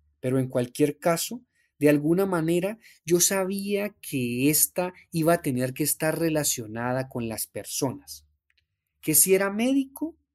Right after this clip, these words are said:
iba a ser pediatra, si era jurista, iba a ser del Tribunal de Menores, y si era periodista, iba a hablar de cosas de infancia.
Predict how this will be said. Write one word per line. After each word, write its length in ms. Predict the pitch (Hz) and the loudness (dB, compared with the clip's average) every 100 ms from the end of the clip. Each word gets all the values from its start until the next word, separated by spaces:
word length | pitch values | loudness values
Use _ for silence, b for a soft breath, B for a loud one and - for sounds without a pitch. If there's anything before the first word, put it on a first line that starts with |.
| _ | _
iba 300 | - 180 175 | -4 2 4
a 40 | 135 | 4
ser 240 | - 117 | 0 -6
pediatra, 600 | - 117 110 104 - - _ _ _ _ _ - | -6 -4 -4 -6 -12 -20 _ _ _ _ _ -2
si 260 | - 143 | 2 4
era 160 | 151 165 | 2 0
jurista, 800 | - 143 139 214 - - 262 - _ _ _ _ - | -2 -4 -2 -2 -4 -4 -8 -8 _ _ _ _ -6
iba 280 | 185 185 | 2 4
a 60 | 170 | 4
ser 280 | - 170 175 | 4 2 4
del 200 | 175 131 | 0 0
Tribunal 520 | 131 123 120 117 117 | -2 -2 -2 -4 -4
de 80 | 120 | -4
Menores, 640 | 110 110 104 - - - _ | -4 -8 -10 -12 -14 -14 _
y 120 | - 143 | -2 2
si 160 | 175 | 6
era 220 | 185 214 | 6 4
periodista, 1000 | 214 208 208 214 220 190 - - 117 151 _ _ _ _ | 4 2 0 -2 0 0 -2 -4 -10 -12 _ _ _ _
iba 320 | 180 170 180 | 0 4 4
a 20 | |
hablar 460 | 143 127 127 139 165 | 4 2 2 0 0
de 160 | 127 | -4
cosas 420 | - 107 98 107 107 | -6 -10 -8 -8 -8
de 100 | 110 | -8
infancia. 640 | 113 - 185 131 - - | -4 0 0 0 -4 -10